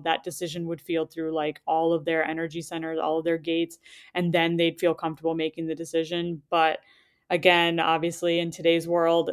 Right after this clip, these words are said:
that's kind of really hard to tell someone to wait, you know, twenty-eight days to make a decision, um, because, you know,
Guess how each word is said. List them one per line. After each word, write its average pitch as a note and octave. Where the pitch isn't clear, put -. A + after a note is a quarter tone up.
that's -
kind F3
of E3+
really F3
hard E3
to F3+
tell F#3
someone F3
to F3+
wait, E3
you F3
know, D#3+
twenty-eight F3+
days E3+
to -
make E3
a F3
decision, F3
um, F3
because, E3
you E3+
know, D#3